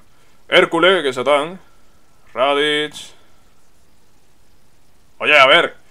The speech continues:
¡Hostias, Zamas! ¿Pero por qué no se ha puesto? ¡Ay, ay, ay, ay, Zamas! He cerrado la aplicación. He ce-, eh, eh, eh. Le he quitado la aplicación. Bueno, eh... Eh, tío, eh,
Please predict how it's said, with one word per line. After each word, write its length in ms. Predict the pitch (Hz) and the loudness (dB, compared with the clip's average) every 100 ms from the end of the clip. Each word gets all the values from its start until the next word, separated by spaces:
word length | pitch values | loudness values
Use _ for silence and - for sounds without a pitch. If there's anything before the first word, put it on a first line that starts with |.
| - - - - - - - - - | -20 -20 -20 -20 -20 -20 -20 -20 0
¡Hostias, 600 | 226 269 - 370 339 - | 4 4 4 6 6 4
Zamas! 540 | - 381 427 - - - - - - - | -2 -2 -2 -4 -10 -20 -20 -20 -20 -14
¿Pero 160 | - 226 | -4 -4
por 100 | 214 | -4
qué 80 | 294 | -4
no 80 | 370 | 0
se 80 | |
ha 60 | 349 | 2
puesto? 380 | 339 285 302 - | 0 -2 -6 -6
¡Ay, 220 | 339 370 311 | -4 -2 0
ay, 160 | 302 302 | -2 0
ay, 160 | 262 247 | -2 -2
ay, 120 | 233 | -6
Zamas! 560 | - 254 269 175 - - - - - - - - - - - - - | -6 -6 -6 -8 -12 -20 -6 -6 -6 -12 -8 -8 -10 -20 -20 -20 -20
He 100 | 214 | -20
cerrado 280 | 202 185 180 | -16 -12 -10
la 80 | 165 | -10
aplicación. 340 | 147 143 160 147 - - - | -12 -16 -16 -18 -20 -20 -20
He 80 | 170 | -18
ce-, 120 | 165 | -16
eh, 80 | 165 | -16
eh, 160 | 170 170 | -16 -16
eh. 220 | - - - - - - - - - - | -16 -20 -20 -20 -20 -20 -20 -20 -20 -10
Le 120 | 156 | -8
he 20 | |
quitado 300 | 180 170 165 | -4 -2 -2
la 60 | 139 | -2
aplicación. 440 | 135 127 135 123 - - - | -4 -6 -6 -8 -10 -20 -18
Bueno, 380 | - 160 143 104 | -2 0 0 -4
eh... 720 | 127 135 135 135 131 131 131 131 - - - - - - - - - - - | -4 0 0 2 0 0 -2 -6 -18 -20 -20 -20 -20 -20 -20 -20 -20 -20 -12
Eh, 500 | 123 127 120 101 92 | -6 -4 -4 -4 -6
tío, 240 | 113 147 120 | -6 -4 -4
eh, 880 | 117 110 107 110 87 78 - - - | -6 -8 -10 -10 -12 -14 -20 -20 -20